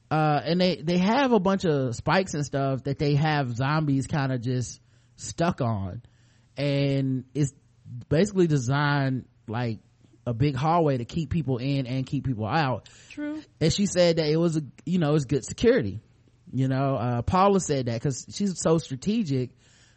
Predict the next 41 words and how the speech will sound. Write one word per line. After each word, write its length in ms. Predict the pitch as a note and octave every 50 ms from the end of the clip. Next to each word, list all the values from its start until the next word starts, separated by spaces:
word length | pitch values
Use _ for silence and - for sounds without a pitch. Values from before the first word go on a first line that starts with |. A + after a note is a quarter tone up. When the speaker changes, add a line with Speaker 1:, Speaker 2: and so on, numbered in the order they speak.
| _ -
Speaker 1:
Um, 760 | - C3 C3 B2+ B2+ B2 B2 A#2+ A#2+ A#2+ A#2 A#2+ A#2+ A2+ - _ _ _ _ _ -
she 240 | - - - D#3+ D3+
was 120 | D#3+ C#3+
like, 160 | D3 D3 C#3
"We 100 | C#3+ D#3+
can 160 | D#3 D#3 D#3
use 240 | D3+ D3+ D#3 D#3 C#3+
the 80 | C#3 C3
zombies 360 | B2 C#3+ C#3+ D#3+ D#3 D3 C3+
as 100 | D3 C3+
security 380 | - C3+ - D#3+ D3+ D3 C#3+ C#3
in 80 | C3+ C3
the 60 | B2+
hallway." 720 | B2+ D#3+ E3 F3+ F3+ D#3 C3 B2 A#2 A#2 A#2 A#2 C3 C#3 _ _ _ _ _ _ _ _ _ -
And 340 | A#2 C3 C3 C3 B2 C3 C3
she 160 | - D3 C#3
was 180 | C#3+ C#3 A#2+
like, 380 | C3+ B2+ B2+ B2+ B2+ B2+ B2 A2+ _ _ _ -
"We're 260 | G2 A2 A2+ C3+ D3 C#3+
not, 380 | C3+ C3+ D3 E3 F3 E3+ - - - A#2 A2+
at 180 | A2 C#3 B2+
this 140 | - F3+ F#3 -
point, 260 | - D3 C#3 B2 G#2+
they 120 | C#3 D3+
were 140 | D3 C#3 C3
not 280 | B2+ B2 C#3 E3+ E3 -
planning 280 | - F#3 D#3+ D#3 D3 C#3
on 80 | C3+
making 300 | C#3+ C#3 C3 - B2+ G#2+
any 200 | C3+ D3+ D3+ C#3
trade 320 | B2 - C#3+ C3+ C#3 C3 A#2
with 140 | A2+ F2+
Rick, 440 | G2+ A#2 B2+ B2 A2 G#2+ - - - - _ _ _ _ _ _ _ _ _ _ _ -
um, 580 | - B2 B2 B2 A#2+ A2+ A2+ A2+ A2+ G#2 G#2+ G2 -
until 360 | B2+ B2 - D#3+ D3 C3 B2+
at 160 | A#2 G#2+ A2+
least 200 | C3 C#3 C#3 - -
the 60 | A2
backup 460 | F#2+ A#2 C3 D3+ D3+ - C#3 A#2 G#2
got 260 | B2+ A#2 A2 A2 -
there, 440 | G#2 G#2 G#2+ G#2+ G#2+ G#2+ G2+ A#2+